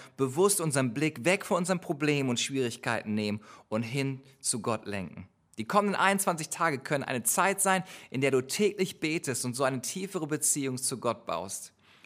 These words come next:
Egal, ob du schon fünfzig Jahre Christ bist oder ihn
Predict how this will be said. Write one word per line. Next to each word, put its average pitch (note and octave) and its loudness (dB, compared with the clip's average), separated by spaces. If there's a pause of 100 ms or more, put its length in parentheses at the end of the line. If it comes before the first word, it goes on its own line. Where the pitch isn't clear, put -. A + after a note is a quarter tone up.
(100)
Egal, F3 4
ob E3+ -4
du D#3+ -2
schon C3+ 2 (240)
fünfzig F3+ 0
Jahre C#3 4
Christ G3 0
bist C3 0
oder B2 0
ihn C#3 -2